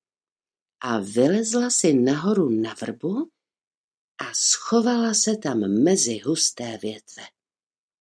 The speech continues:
Vavřínek přijel ke studni, slezl z koně a chtěl se napít. Naklonil se nad hladinou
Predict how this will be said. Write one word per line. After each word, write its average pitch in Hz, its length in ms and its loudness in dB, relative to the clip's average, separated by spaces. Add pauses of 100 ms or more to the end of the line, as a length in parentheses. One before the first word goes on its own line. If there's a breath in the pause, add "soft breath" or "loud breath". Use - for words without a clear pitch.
(960)
Vavřínek 127 640 2
přijel 110 420 -4
ke - 180 -18
studni, 110 760 -8 (520)
slezl 123 440 2
z - 140 -2
koně 104 540 -8 (800)
a - 40 -20
chtěl - 600 -10
se 233 260 2
napít. - 440 -2 (1200)
Naklonil 143 580 6
se 120 220 0
nad 113 220 0
hladinou 143 840 0